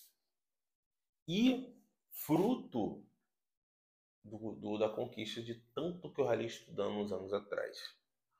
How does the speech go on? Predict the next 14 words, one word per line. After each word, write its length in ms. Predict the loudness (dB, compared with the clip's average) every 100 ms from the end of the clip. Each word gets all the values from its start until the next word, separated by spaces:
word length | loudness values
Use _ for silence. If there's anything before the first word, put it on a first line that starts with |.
| _ _ _ _
Outra 340 | 4 8 8 8
coisa 320 | 4 4 4
que 80 | 4
eu 60 |
levo 360 | 6 6 4 2
como 280 | -2 -2 -4
vantagem 720 | -8 -10 0 2 2 -2 -10
de 80 | -14
eu 80 | -16
ter 140 | -12
escolhido 400 | -12 -12 -10 -8
a 60 | -6
carreira 520 | -6 -4 -2 -2 -6 -14
militar 560 | -18 -4 -2 -2 -8